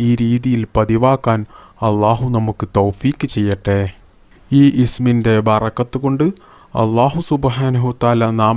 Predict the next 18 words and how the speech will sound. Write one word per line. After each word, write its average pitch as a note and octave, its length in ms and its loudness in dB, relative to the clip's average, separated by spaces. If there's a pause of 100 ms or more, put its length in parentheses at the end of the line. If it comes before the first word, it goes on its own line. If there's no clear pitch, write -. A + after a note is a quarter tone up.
എല്ലാവരെയും A#2+ 720 0 (440)
ദുനിയാവിലും A#2+ 760 2
ആഖിറത്തിലും B2 720 0
എല്ലാ A2+ 340 0 (220)
കാര്യത്തിലും A#2 640 -2
രക്ഷപ്പെടുത്തട്ടെ. G#2+ 920 -2 (640)
നമ്മുടെ B2 440 4
ജീവിതത്തിലും B2+ 880 2 (360)
നമ്മുടെ A#2+ 380 2
കുടുംബത്തിലും B2+ 760 2 (380)
നമ്മുടെ A2+ 380 2
സമ്പത്തിലും C#3 760 0 (420)
നമ്മുടെ A#2 360 4
ജോലിയിലും A#2+ 680 4 (400)
നമ്മുടെ A#2 360 2
ബിസിനസ്സിലും A#2 680 0 (340)
നമ്മുടെ A#2 260 0
എല്ലാ A#2 380 2